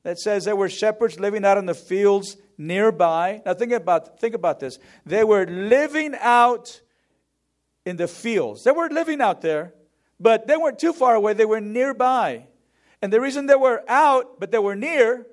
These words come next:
you see the tension between that? They were out, but they were near. They weren't too far away, is because they were considered outcast. They weren't allowed to be a part of the community,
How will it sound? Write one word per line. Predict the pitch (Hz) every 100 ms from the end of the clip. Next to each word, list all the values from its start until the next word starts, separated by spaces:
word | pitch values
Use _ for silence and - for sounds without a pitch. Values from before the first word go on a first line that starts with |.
| _ _ -
you |
see | 160 233
the | 226
tension | 226 226 233 233
between | 208 170 208 214
that? | 202
They | 202
were | 185 185
out, | 208 254 269 262 247 _ _ _ _
but | 208
they | 254
were | 277
near. | 254 254 233
They |
weren't | 226 226
too | 247 262
far | - 247 214
away, | 180 170 180 202 _ _ -
is | 196 190 - -
because | 165 214 233 214 202
they | 165
were | 233 262
considered | 247 214 233 226 220 -
outcast. | 208 226 226 - 165 131 110 - _ _ _
They | 160 214
weren't | 233 262
allowed | 277 254 277 277
to | 262
be | 226
a | 233
part | - 202 208 226 226
of | 202 180
the | 190
community, | 196 196 214 214 175 165 165